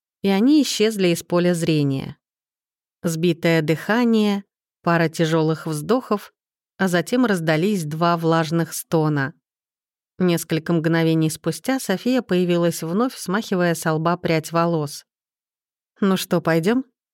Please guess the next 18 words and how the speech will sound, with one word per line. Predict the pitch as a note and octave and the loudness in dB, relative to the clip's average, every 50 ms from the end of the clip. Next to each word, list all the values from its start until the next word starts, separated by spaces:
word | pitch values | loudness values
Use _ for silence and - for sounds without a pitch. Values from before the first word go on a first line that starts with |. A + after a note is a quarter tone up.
| _ _ _ _ _ _ _ _ _ | _ _ _ _ _ _ _ _ _
Она | - F#3+ F#3 F#3 F3+ | -2 0 0 0 0
широко | F3+ - G3+ F#3+ F#3+ F3+ F3+ - F#3+ F3+ | 0 0 0 0 0 0 0 0 2 2
улыбалась, | F3+ F3 F3 F3 E3 G3 G#3 A3+ A3 F#3+ - - | 4 4 4 2 2 2 0 2 0 -2 -2 -2
вертя | E3+ E3+ E3+ - F#3 | -2 -2 0 0 0
на | F3 F3 E3+ E3+ | 0 0 0 0
пальце | - F3+ G3 G3 - - E3 | 0 -2 -4 -2 -2 -4 -4
кольцо | - - E3+ E3 D#3+ - - E3 | -2 -2 -2 -2 -2 -2 -4 -4
с | D#3 - | -4 -4
ключами. | - F3 F3 F3 - - F3+ E3 D3+ D3 C#3+ D3+ D#3 - _ _ _ _ _ _ _ _ _ _ _ _ _ _ _ | -4 -4 -2 -2 -2 -2 0 0 0 -2 -2 -6 -8 -14 _ _ _ _ _ _ _ _ _ _ _ _ _ _ _
"Страшное | - - - G3+ G3 G3 - - G3+ G3 G3 | -16 -6 -2 -2 -2 0 0 0 0 0 0
ты | G3 - G3 | 0 -2 -2
создание?" | - G#3 G3+ F#3+ F3+ F#3 A3+ C#4+ D#4 C4+ G#3 E3+ D#3+ E3 E3 _ _ _ _ _ _ _ _ | 0 0 -2 0 0 0 0 2 4 4 4 2 0 -2 -6 _ _ _ _ _ _ _ _
сказала | - - - - E3 E3+ F3 E3+ E3+ | -20 -10 -4 -2 0 0 2 2 2
я | E3+ E3+ E3+ E3 E3 | 2 2 2 0 0
со | - E3 | -2 -4
смешком. | - - F3+ F3 - - - F3+ F3 E3+ E3 E3 - _ _ _ _ _ _ _ _ _ _ _ _ - | -4 -4 -4 -4 -4 -4 -4 -4 -2 -2 -4 -6 -12 _ _ _ _ _ _ _ _ _ _ _ _ -4
"Мне | A#3 B3+ C4+ C#4 C#4 | 0 2 4 4 4
говорили". | B3+ B3 A#3 A3 G3+ F3+ D#3+ C#3 B2+ B2+ C3+ - | 4 2 2 2 2 0 0 -2 -2 -4 -6 -8